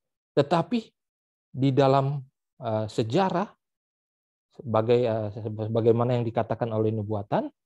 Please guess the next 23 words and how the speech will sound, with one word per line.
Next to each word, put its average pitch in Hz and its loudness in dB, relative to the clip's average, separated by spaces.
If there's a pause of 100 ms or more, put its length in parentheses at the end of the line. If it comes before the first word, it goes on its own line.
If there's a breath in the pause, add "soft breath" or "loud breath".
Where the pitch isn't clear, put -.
(560)
justru 131 2
dunia 165 4
Protestan 127 0
ini 190 -4
merangkul 277 2
kembali, 160 -2 (640)
ya. 170 -8 (2000)
Bahkan 220 2
lebih 170 6
dari 160 6
itu, 120 -2
mereka 240 0
membuka 214 2
pintu 254 0 (400)
kepada 151 -2
kepausan 117 -4 (640)
untuk 170 4
mendapatkan 156 2
kembali 135 -2
dalam 123 2
Protestan 175 -2
Amerika 147 -2
Serikat 123 -8